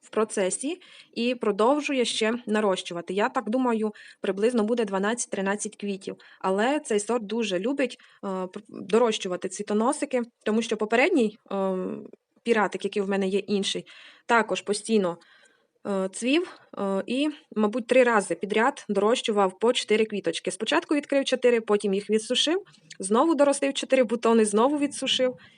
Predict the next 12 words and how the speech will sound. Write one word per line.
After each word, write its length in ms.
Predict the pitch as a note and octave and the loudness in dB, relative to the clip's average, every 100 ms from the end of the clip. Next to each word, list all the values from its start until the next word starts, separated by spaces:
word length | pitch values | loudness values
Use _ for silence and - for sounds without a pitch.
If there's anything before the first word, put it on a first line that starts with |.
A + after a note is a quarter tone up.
| _ | _
І, 320 | - C4 D#4+ - | -2 0 0 0
е, 200 | G#3 G3+ G3+ | 0 0 2
так, 260 | A#3+ C#4+ - | 2 2 0
е, 240 | A3+ G3+ - - - - _ _ - | 0 0 -2 -10 -20 -20 _ _ 2
три 180 | B3 | 4
рази 240 | C#4+ A3 G#3+ | 6 4 2
підряд. 480 | A3 F#3+ D#3 - - | 2 -2 -2 -4 -8
Ну, 160 | A3+ C4 | -4 -2
дуже, 360 | B3+ A#3+ G3+ E3+ - - _ G3 | -2 -2 -2 -4 -12 -20 _ -10
е, 260 | F#3+ F3+ | -8 -8
хороший 480 | F#3 G#3+ G#3+ G#3 G3+ | -4 0 2 0 -2
сорт, 460 | - A#3+ C#4 - | 0 0 0 -4